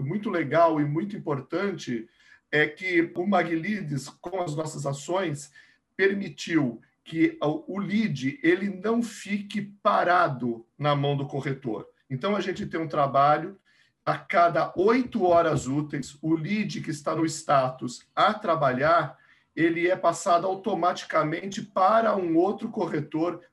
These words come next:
dentro da unidade. Isso faz com que ele seja atendido muito rapidamente e que a gente não perca tempo, ah, numa oportunidade de vendas. Além dessas duas, dessas duas atividades que mostram agilidade,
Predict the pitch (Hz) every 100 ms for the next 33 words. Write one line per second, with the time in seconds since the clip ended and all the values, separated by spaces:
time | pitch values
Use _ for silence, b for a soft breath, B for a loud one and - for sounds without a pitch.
0 | - 127 180 196 202 160 160 165 156 -
1 | 123 110 139 - _ - 185 208 208 -
2 | 165 165 - 156 147 147 151 147 143 -
3 | 175 170 165 160 147 131 233 190 170 170
4 | - 147 147 139 131 135 160 165 b b
5 | 147 147 170 151 190 - 170 175 214 240
6 | - - 196 - - 151 - 139 151 -
7 | 147 143 b b b - 143 147 147 175
8 | 165 - 196 - 208 - 180 170 139 139
9 | 143 143 147 110 101 - - - - -
10 | - 143 190 196 - 147 123 135 220 190
11 | 143 - - 156 160 139 - 226 190 -
12 | - 147 151 131 123 113 - - b b
13 | - 143 151 151 - 147 156 147 147 135
14 | 110 139 170 165 139 -